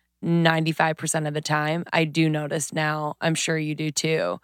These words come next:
your body's so sensitive that when I do eat something like that, it, it sets me back for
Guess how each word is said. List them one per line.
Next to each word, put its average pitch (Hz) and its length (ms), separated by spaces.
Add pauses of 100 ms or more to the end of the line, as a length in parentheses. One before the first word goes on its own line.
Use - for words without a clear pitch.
(200)
your 170 80
body's 156 340
so 151 140
sensitive 156 600
that 156 160
when 151 140
I 151 120
do 151 180
eat 160 180
something 151 300
like 139 240
that, 120 260 (160)
it, - 240 (540)
it 240 120
sets 262 220
me 254 80
back 180 220
for 160 360